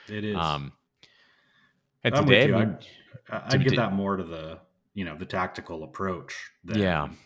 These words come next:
Speaker 2: yeah.
Speaker 1: than necessarily the players who are coming in. Like, Musovski's been a good super sub, but I don't think that's because Daniel Musovski is gonna, you know, be the Golden Boot winner this year. I, I think he's
Speaker 2: Yeah,
Speaker 1: coming
Speaker 2: yeah.
Speaker 1: in at the right times and making a difference.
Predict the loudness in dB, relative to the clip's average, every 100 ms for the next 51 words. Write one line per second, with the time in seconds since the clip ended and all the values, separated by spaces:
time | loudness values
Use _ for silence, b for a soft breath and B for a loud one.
0 | -12 -8 -6 -6 -4 -6 -8 -8 -8 -8
1 | -10 -12 -12 -10 -10 -12 -12 -10 -10 -14
2 | -14 -8 -8 -8 -10 -10 -8 0 2 2
3 | 0 -2 0 -2 -2 -4 -4 -4 -4 -4
4 | -8 -10 -10 -8 -6 -4 -4 -8 -8 -10
5 | -12 -12 -12 -10 -10 -12 -10 -8 -8 -10
6 | -14 -16 -16 -18 -18 -20 -20 B B B
7 | B B -14 -12 -12 -12 -12 -12 -12 -14
8 | -12 -12 -8 -6 -6 -8 -20 -20 -18 -16
9 | -14 -14 -18 -18 -20 -18 -20 -18 -6 -4
10 | -2 -6 -8 -10 -12 -12 -14 -14 -14 -14
11 | -14 -16 -18 -20 -20 -20 -20 -20 -20